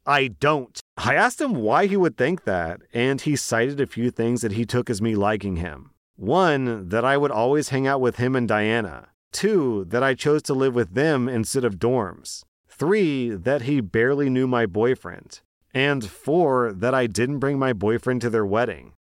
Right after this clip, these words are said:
I tried to tell him that he was insane and that none of that meant that I liked him. And they all had real explanations, but he just insisted that I was trying to cover up the fact that I was in love with him. That was a few hours ago. I haven't told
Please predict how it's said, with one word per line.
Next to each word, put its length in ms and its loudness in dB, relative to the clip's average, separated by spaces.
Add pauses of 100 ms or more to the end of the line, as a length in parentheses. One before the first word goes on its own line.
(120)
I 120 2
tried 300 0
to 100 2
tell 240 2
him 100 2
that 100 2
he 180 -6
was 220 2
insane 760 2
and 160 2
that 160 4
none 280 2
of 80 0
that 180 2
meant 220 0
that 100 2
I 140 4
liked 340 0
him. 300 -10 (100)
And 220 4
they 100 4
all 200 4
had 260 2
real 260 2
explanations, 960 0
but 440 0
he 280 -2
just 280 0
insisted 720 0
that 100 2
I 140 2
was 120 2
trying 300 0
to 80 0
cover 320 0
up 80 -4
the 140 0
fact 300 0
that 80 -4
I 180 0
was 200 2
in 240 0
love 220 2
with 160 2
him. 360 -8 (200)
That 180 2
was 140 4
a 80 2
few 260 0
hours 320 2
ago. 460 -4 (220)
I 100 -4
haven't 400 2
told 260 -2